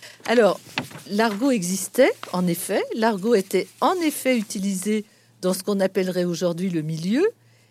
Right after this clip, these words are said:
Et c'est quelque chose qui faisait peur parce que, comme vous le disiez, c'était une langue, euh, à part. C'était un monde parallèle qui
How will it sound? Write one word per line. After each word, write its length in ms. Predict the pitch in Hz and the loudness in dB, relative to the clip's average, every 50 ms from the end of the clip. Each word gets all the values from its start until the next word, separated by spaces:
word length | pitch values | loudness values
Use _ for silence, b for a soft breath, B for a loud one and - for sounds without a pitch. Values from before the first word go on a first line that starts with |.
| b b _ - | b b _ 0
Et 320 | 226 269 285 285 - - | 2 2 2 0 -2 -4
c'est 200 | 214 - - 233 | -4 -6 -6 -2
quelque 280 | - 233 190 185 - 202 | 0 0 0 0 -2 -4
chose 280 | 190 - 359 370 - - | -2 -2 -4 -6 -6 -8
qui 100 | 233 202 | -10 -10
faisait 320 | - 180 175 160 160 156 156 _ _ | -8 -8 -6 -4 -4 -4 -6 _ _
peur 420 | 247 320 392 427 370 269 - - - - | -4 -4 -2 0 -2 -2 -4 -8 -8 -10
parce 260 | 165 - - - - | -8 -8 -8 -12 -10
que, 180 | - - 165 | -6 -6 -6
comme 240 | 156 - - 208 202 | -4 -4 -4 -2 -2
vous 120 | 180 170 165 | -2 -4 -6
le 60 | 151 | -8
disiez, 520 | 139 143 143 147 160 190 269 359 381 359 | -10 -12 -12 -10 -6 -4 -2 -2 -2 -2
c'était 500 | 359 - - - 196 196 - _ - 226 | -4 -6 -6 -4 -4 -4 -4 _ -2 -2
une 320 | 214 - - 196 175 175 180 | -2 -2 -6 -8 -6 -4 -2
langue, 360 | 202 226 277 302 277 233 214 b b b b b b b _ _ 160 | -2 -2 -2 -4 -4 -6 -8 b b b b b b b _ _ 0
euh, 240 | 175 165 160 156 - - | 0 2 2 0 -2 -4
à 120 | - 180 180 | -6 -8 -8
part. 500 | - - 311 403 381 285 208 - - 156 | -2 -2 0 0 2 0 -2 -2 -4 -10
C'était 480 | - - 165 175 - - 190 190 - 170 | -8 -6 -6 -4 -2 -2 -4 -2 -2 -2
un 80 | 165 | -2
monde 300 | 175 196 233 254 233 - | 0 -2 -2 -2 -2 -4
parallèle 760 | - - 185 175 175 180 190 214 285 339 370 349 285 214 190 b b b b b b b _ | -2 -2 -2 0 0 0 0 2 0 0 0 0 0 -2 -4 b b b b b b b _
qui 380 | - 240 262 262 254 240 - | -2 2 2 4 4 2 0